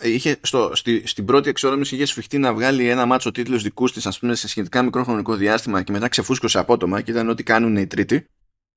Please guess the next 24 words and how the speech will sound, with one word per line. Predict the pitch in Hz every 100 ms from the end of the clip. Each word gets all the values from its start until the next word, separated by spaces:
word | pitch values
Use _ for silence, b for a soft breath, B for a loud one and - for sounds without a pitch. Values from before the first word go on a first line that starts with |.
| _
Δηλαδή, | - 104
η | 127 120
Sony | - 123 131 151 -
από | 110 113 110 - 95
εσωτερικές | 104 - 107 113 135
παραγωγές, | 123 98 92 107 - - _ _ _ _ _ _ _ -
το, | 139 - 113
το | 117
πρώτο | - 156 143 135
P | 135
S | 113
V | 117
R | 156
το |
έχει | 165 -
παρατημένο | 160 143 139 170 175 175
περισσότερα | 151 151 196 139
χρόνια | 127 120 110
από | 107
ότι | 120
το | 113
είχε | 120 117
μη | 117 123
παρατημένο. | 120 98 107 98 87 92